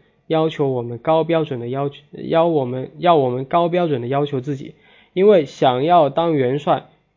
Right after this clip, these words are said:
那么必须要我们呃，在，无论是在工作上还是业务上都非常的好，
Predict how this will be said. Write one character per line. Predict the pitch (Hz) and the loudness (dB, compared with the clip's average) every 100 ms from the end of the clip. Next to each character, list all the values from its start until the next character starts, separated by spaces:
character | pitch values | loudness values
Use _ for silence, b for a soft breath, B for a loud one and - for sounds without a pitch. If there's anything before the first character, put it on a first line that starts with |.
| _ _ | _ _
那 | - 170 175 | -10 -2 0
么 | 156 | 0
必 | 147 - 226 156 | -2 -4 -2 -2
须 | - 170 175 - - _ | -4 -4 -4 -6 -20 _
要 | 180 160 | 0 2
我 | 135 | 2
们 | 127 127 127 - _ _ _ _ | -2 -4 -6 -8 _ _ _ _
呃， | 131 117 117 117 117 | -8 -6 -6 -6 -4
在， | 160 151 135 131 131 139 139 | 0 0 0 0 -2 -6 -6
无 | 156 | -4
论 | 170 | -2
是 | 156 165 | -2 0
在 | 165 143 | 0 0
工 | 143 175 | -2 -2
作 | 175 | -2
上 | 170 135 | -2 -6
还 | 131 | -6
是 | 139 165 | -8 -4
业 | 170 | 0
务 | 156 147 | 0 0
上 | 151 135 b b b _ | -2 -4 b b b _
都 | 165 170 | -2 -2
非 | 165 - 185 175 | -2 -4 -2 0
常 | 156 139 | -2 -2
的 | |
好， | 135 - - | -6 -8 -10